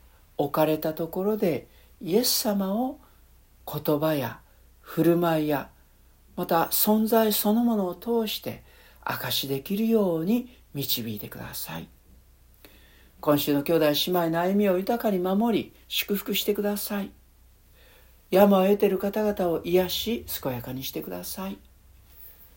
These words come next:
試練の中にある方々を励まし、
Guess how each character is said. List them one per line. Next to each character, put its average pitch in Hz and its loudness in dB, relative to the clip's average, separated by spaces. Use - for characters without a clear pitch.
試 214 6
練 175 6
の 170 2
中 196 0
に 180 -2
あ 190 0
る 185 -2
方 202 -6
々 190 -4
を - -14
励 151 -4
ま 131 -8
し、 - -2